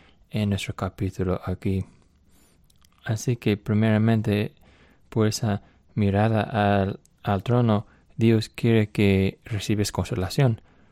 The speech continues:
A través de esa mirada a su trono, qui-, di-, quiere Dios que recibas, eh, consolación. Así que esa voz le habla y dice, "Ven para acá, yo te enseñe-, te enseño cosas que tienen que suceder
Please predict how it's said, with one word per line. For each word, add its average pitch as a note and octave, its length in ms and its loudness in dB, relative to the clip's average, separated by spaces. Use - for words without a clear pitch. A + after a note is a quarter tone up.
A - 140 -6
través G#2+ 280 0
de A#2+ 100 4
esa G#2+ 400 2
mirada G#2 800 4
a G2+ 160 -2
su G2 160 -4
trono, A#2+ 300 2
qui-, - 260 -4
di-, A#2 180 -2
quiere G#2+ 300 2
Dios C3 220 6
que G#2+ 140 2
recibas, A2 640 2
eh, G#2+ 200 -4
consolación. G2+ 580 0
Así A2 180 0
que C#3 100 2
esa B2+ 160 2
voz A2+ 320 2
le G#2 220 0
habla A2+ 300 2
y G2+ 80 2
dice, G#2 400 0
"Ven A2+ 140 -2
para G2+ 200 2
acá, G#2+ 280 -2
yo G#2 300 2
te G#2+ 400 -4
enseñe-, G#2 760 -2
te - 120 -2
enseño A#2+ 440 2
cosas A2+ 340 0
que - 120 -2
tienen G#2 260 0
que G2+ 100 -2
suceder A2 560 0